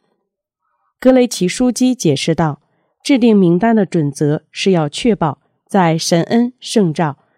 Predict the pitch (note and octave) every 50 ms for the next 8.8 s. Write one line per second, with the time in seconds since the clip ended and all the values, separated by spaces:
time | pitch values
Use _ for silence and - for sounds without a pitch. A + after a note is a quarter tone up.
0 | _ _ _ - - G#3+ F3 D#3+ C#3+ F3+ D#3 - - A3 A#3 A#3 A#3 A3 E3+ C#3
1 | - _ _ _ _ _ _ _ - F#3 F3+ F3 G#3 A#3 A3+ F3+ D#3+ D3+ - _
2 | _ _ _ _ - - - F3+ F3+ F3 - E3 F3 - - C4 B3 A#3 - -
3 | G#3 G3 G3 G3 F#3 E3 D3+ D#3 C3+ - _ _ _ - G3+ G3+ G3+ F3+ D3 C#3
4 | C#3+ - - - F#3 D3 C3+ _ _ _ _ _ _ _ _ _ _ _ _ _
5 | _ _ _ _ _ _ - F3+ F#3+ F3+ E3+ E3+ - - - F3+ F3+ - - C4
6 | A3 - - - E3 D#3 F3 F3+ E3+ - - D#3 E3 F#3+ G3 F3 D3 D3+ - _
7 | _ _ - - G#3+ G3+ F#3 F3 - F#3+ E3+ E3 E3 - G#3+ G#3+ G#3+ F#3+ F3 D3+
8 | D3+ F#3+ G3 F3 - D3+ - - G3+ G#3 G#3 F#3+ E3 D3 C#3 D3+